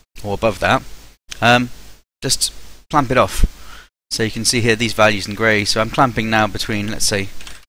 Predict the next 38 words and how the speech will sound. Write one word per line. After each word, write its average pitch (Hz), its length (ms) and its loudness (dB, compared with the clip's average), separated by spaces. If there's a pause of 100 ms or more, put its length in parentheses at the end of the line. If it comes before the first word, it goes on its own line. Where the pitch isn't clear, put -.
(180)
point - 140 -6
five 107 320 2
and 104 120 -4
one. 123 220 2 (1080)
Any 131 180 4
values 113 380 2
that - 140 -6
were 107 80 -2
darker 131 360 2
than 95 160 -8
that, - 340 -2 (1300)
our 90 80 -14
range 92 220 -8
here 90 160 -6
now 92 160 -8
would 90 80 -12
be 90 80 -10
point 90 220 -10
five 92 360 -10
to 92 140 -12
one. 190 220 -8 (880)
Uh, 110 260 4
anything 135 520 2 (180)
that 120 100 -10
were 113 80 -6
darker 117 440 2 (840)
than 104 140 -6
that, 110 180 -2
so 123 100 -4
anything 117 260 -4
of 104 60 -10
the, 110 80 -8
the - 160 -6
darks - 320 0
that - 100 -8
were 104 120 -6
in 101 100 -6
here, 110 300 0